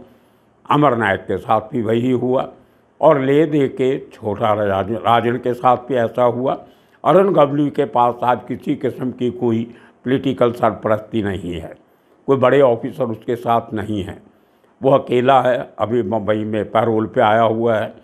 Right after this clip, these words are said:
दो दिन हॉस्पिटल में भी था, कुछ तबीयत ख़राब है, दो दिन जसलोक में रहने के बाद वापस दगड़ी चाल में आया। अब उसकी पैरोल सितंबर तक बढ़ा दी गई है। तो ये नेटवर्किंग कहाँ-कहाँ काम आती है। हाँ,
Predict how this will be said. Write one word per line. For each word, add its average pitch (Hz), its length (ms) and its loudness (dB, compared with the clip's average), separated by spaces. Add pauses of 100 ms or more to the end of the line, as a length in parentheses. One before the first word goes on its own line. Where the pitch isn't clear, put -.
(400)
दो 135 220 4
दिन 143 260 2 (160)
हॉस्पिटल 120 520 -2
में 120 200 -2
भी 120 120 -2
था, 123 220 2
कुछ 120 280 -6
तबीयत 110 380 -2
ख़राब 113 360 2
है, - 260 -2 (440)
दो 127 160 0
दिन 143 180 0
जसलोक 117 500 -2
में 120 100 0
रहने 113 320 0
के 104 140 -6
बाद 104 240 -2
वापस 92 340 -2
दगड़ी 110 360 -4
चाल 110 280 0
में 120 140 -2
आया। 117 300 2 (460)
अब 135 120 2
उसकी 139 280 -4
पैरोल 131 460 2
सितंबर 117 560 -2
तक 107 160 -4
बढ़ा 98 380 0
दी 131 160 -2
गई 123 240 0
है। 120 180 -2 (540)
तो 170 140 2
ये 151 280 2
नेटवर्किंग 104 840 -2 (520)
कहाँ-कहाँ 123 580 2
काम 104 340 -2
आती 90 260 -6
है। 117 80 -4
हाँ, 110 440 -2